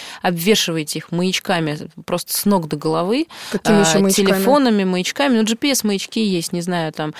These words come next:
Speaker 1: браслеты детские с G P S-ами, с маячками. Э, телефоны во все места, вообще во все карманы просто суйте им. И если ребёнок у вас, э, не, ну, то есть не два-три года, а там пять, шесть, семь лет, не учите его пользоваться компасом.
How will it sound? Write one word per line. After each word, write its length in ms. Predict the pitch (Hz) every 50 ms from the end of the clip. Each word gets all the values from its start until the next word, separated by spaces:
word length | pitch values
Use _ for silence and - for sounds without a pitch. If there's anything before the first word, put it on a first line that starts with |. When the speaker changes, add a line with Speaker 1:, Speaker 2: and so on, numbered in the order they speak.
| - - -
Speaker 1:
браслеты 560 | - 185 196 190 185 - 214 220 214 196 -
детские 480 | 170 165 180 180 170 - - - 165 160
с 80 | 160 160
G 160 | - 170 165
P 240 | - - 175 165 160
S-ами, 420 | 151 - - - 160 156 156 156 151
с 160 | - - -
маячками. 680 | 170 156 160 156 - - - 165 156 151 151 151 147 - - - - - - -
Э, 140 | 170 165 160
телефоны 560 | - - 208 208 - - 233 240 226 208 185
во 120 | 170 175
все 200 | 165 - - -
места, 380 | 190 185 180 175 - - 180 170
вообще 260 | 165 156 - - 165
во 240 | 156 151 151 151 156
все 180 | 151 - 196 185
карманы 480 | - 175 170 170 160 160 151 147 139
просто 340 | 139 - - 147 - - 151
суйте 400 | - - 190 220 226 - - 175
им. 120 | 156 151 151 - - - - - - - - -
И 40 | 202
если 380 | 202 190 220 226 - - 214
ребёнок 480 | 202 202 190 202 214 202 190 180 - -
у 40 | 175
вас, 360 | 175 170 170 165 - - -
э, 480 | 165 170 165 160 160 160 156 156 151 151
не, 520 | 165 165 165 170 170 165 160 156 147 147
ну, 300 | 143 147 151 156 160 156
то 80 | 151 -
есть 140 | 143 - -
не 80 | 160 156
два-три 340 | 151 170 202 220 - 190 165
года, 320 | 156 165 160 147 143 139
а 40 | 135
там 180 | - 139 139
пять, 300 | 151 - 180 180 170 165
шесть, 340 | - - - 165 160 147 - -
семь 300 | - 180 175 170 156 147
лет, 160 | 147 143 - - - - - _ -
не 120 | 175 180 180
учите 380 | 185 - - 277 - - 202
его 140 | 185 175 180
пользоваться 580 | 170 - - 226 240 196 185 160 151 - - -
компасом. 600 | - - 180 165 147 - 147 - - 135 127